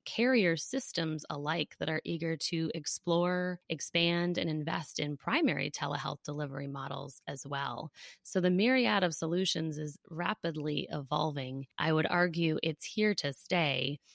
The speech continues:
We've absolutely achieved, um, what many employers have been chasing for years through incentive and plan design,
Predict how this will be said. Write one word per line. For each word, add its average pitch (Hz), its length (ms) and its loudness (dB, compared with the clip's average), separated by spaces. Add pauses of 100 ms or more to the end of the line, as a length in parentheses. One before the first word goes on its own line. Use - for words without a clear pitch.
(240)
We've 175 240 2 (140)
absolutely 180 720 0
achieved, 156 640 -2 (120)
um, 156 480 -10 (120)
what 175 220 -2
many 180 380 2
employers 151 760 -2
have 160 200 -6
been 147 320 -4 (180)
chasing - 600 0
for - 180 -8
years 156 520 2
through 151 180 2
incentive 143 520 0
and 135 180 -4
plan 180 280 -4
design, 143 500 -8